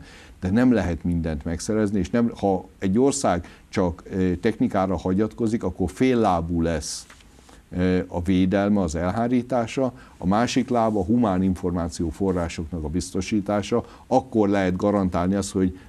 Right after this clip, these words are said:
ö, többé-kevésbé, ö, képes lehet, ö,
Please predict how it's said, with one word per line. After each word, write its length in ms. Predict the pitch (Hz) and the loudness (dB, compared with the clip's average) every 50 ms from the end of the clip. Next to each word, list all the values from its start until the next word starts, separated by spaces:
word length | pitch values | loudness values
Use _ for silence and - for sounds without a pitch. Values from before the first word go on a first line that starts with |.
| - | -10
ö, 280 | - 90 90 87 87 85 85 85 85 82 - - - _ | -4 0 0 2 2 0 0 -2 -4 -6 -10 -14 -2 _
többé-kevésbé, 1160 | - 151 143 123 113 113 104 90 104 104 98 101 107 107 104 98 107 113 110 107 110 113 110 - - - - - | 4 4 4 6 4 4 4 4 2 2 2 4 4 4 2 2 0 0 2 2 2 0 -2 -6 -12 -20 -10 -4
ö, 260 | 98 95 92 90 90 90 90 | 0 2 2 2 2 2 2
képes 400 | - 113 110 - 90 82 - - | 2 0 2 0 -2 -4 -4 -2
lehet, 440 | 95 87 95 101 101 101 98 101 - | -2 0 0 2 2 2 0 -2 -8
ö, 260 | - - 90 87 | -12 -8 -6 -4